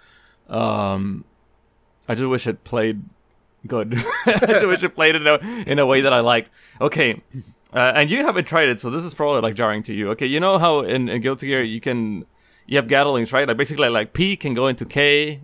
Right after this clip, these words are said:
and K can go into S, and, like, you have, like, a hierarchy of buttons, right?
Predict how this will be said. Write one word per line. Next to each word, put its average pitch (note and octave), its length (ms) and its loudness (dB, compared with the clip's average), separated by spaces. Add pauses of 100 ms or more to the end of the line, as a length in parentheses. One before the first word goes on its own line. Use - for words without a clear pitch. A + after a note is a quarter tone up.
and A2 100 -8
K A2+ 200 -4
can G#2+ 100 -14
go A2+ 120 -2
into A2 220 -2
S, A2+ 320 2
and, G#2 140 -6
like, G#2+ 120 -2
you B2+ 260 -4
have, D3 120 0
like, B2 140 0
a A2+ 80 0
hierarchy C3 680 0
of G#2+ 180 -4
buttons, A2 360 0
right? A2+ 260 0